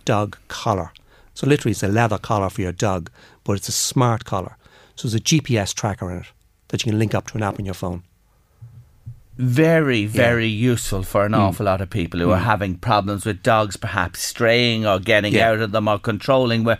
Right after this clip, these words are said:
Speaker 1: Yeah.
Speaker 2: their movements.
Speaker 1: Mm. Yeah, especially out in the country. That if
Speaker 2: Yeah.
Speaker 1: you don't have a, a, a, ca-, a kennel for the dog and you do worry about him, yeah, this thing, and you can geofence it as well. So the minute he leaves the house area,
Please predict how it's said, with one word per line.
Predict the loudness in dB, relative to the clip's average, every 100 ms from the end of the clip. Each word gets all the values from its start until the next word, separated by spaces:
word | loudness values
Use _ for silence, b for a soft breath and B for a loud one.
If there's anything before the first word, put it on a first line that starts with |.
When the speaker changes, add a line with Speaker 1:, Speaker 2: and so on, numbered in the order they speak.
| B
Speaker 1:
Yeah. | 0
Speaker 2:
their | 2
movements. | 4 2 2 -2 -4 0
Speaker 1:
Mm. | 0 0 -2
Yeah, | -2
especially | 0 2 2
out |
in | 0
the |
country. | 0 0 2
That | 0 0 0
if |
Speaker 2:
Yeah. | 2
Speaker 1:
you |
don't | 4 2
have | 2
a, | 0 -4 B B
a, | -8 -6 -6
a, |
ca-, | -2 -2 -2
a |
kennel | 0 2 2
for | 0
the | 0
dog | 2 2 0 -10 B B B B
and | 2
you | 2
do | 2 4
worry | 4 4 2
about | 0 -2
him, | -4 -10 b b
yeah, | 0 0
this | 2 -2
thing, | 0 0 0
and | 0 2
you |
can | 2 0 0
geofence | 2 2 2 -2 -2
it | -4
as | -4
well. | 0 0 -2
So | -2
the | -2
minute | 0 0 0
he | -2
leaves | 0 2 2 0 -2
the | -4
house | -4 -2
area, | 0 0 0 -4